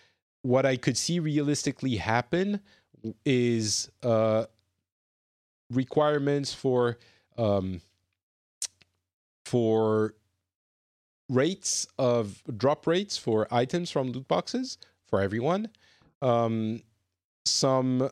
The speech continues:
uh, uh, restrictions on, um, the, the type of loot boxes you can do. That's a little bit more far-fetched, but for example, you can't have loot boxes that affect gameplay in a game that is already,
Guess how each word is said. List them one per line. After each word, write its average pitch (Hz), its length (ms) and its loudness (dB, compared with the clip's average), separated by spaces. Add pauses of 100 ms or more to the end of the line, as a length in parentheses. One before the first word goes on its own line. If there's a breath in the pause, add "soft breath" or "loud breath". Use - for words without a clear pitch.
uh, 151 40 -2
uh, 120 720 2
restrictions 127 840 0 (100)
on, 110 440 0 (440 soft breath)
um, 98 960 -2 (420)
the, 117 360 0
the 117 160 2
type 139 300 2
of 131 140 0
loot 127 160 -4
boxes 131 420 -2
you 113 80 -6
can 95 520 -4 (140)
do. 151 340 -2 (460 soft breath)
That's 123 280 0
a 120 40 2
little 113 180 0
bit 107 200 -4
more 113 140 0
far-fetched, 110 640 0
but 110 160 -2
for 110 160 0
example, 107 560 -2 (240 loud breath)
you 104 80 -8
can't 110 280 -2
have 107 420 0 (300 soft breath)
loot 110 120 -2
boxes 107 440 0
that 104 120 0
affect 104 400 -4 (380)
gameplay 110 720 0
in 113 140 -2
a 101 40 0
game 104 360 -2
that 101 160 0
is 98 140 -2
already, 98 560 -4